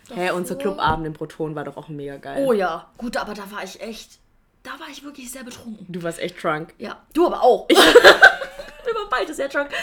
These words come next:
Speaker 1: aber ich war wirklich, weil ich kenn eigentlich sehr gut mein Limit. So, ich weiß, wie viel ich trinken muss, um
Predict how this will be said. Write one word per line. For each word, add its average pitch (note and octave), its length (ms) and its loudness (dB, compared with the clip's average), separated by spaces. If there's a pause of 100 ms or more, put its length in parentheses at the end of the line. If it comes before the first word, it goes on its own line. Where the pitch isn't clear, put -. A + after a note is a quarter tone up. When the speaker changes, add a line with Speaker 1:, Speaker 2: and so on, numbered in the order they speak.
(140)
Speaker 1:
aber C#4 120 -2
ich D#4+ 140 -6
war F4 140 -4
wirklich, F4+ 240 -2 (180)
weil A#3+ 160 -2
ich F#4 140 -2
kenn D#4+ 160 -6
eigentlich B3+ 320 -4
sehr A3+ 160 0
gut - 120 -4
mein F3+ 140 -4
Limit. D#3+ 380 -10
So, G3+ 80 -8
ich A3+ 200 -8
weiß, D#4 220 -2
wie C#4 60 -14
viel B3+ 100 -12
ich A#3+ 80 -16
trinken - 340 -12
muss, A3 200 -10
um G#3+ 400 -6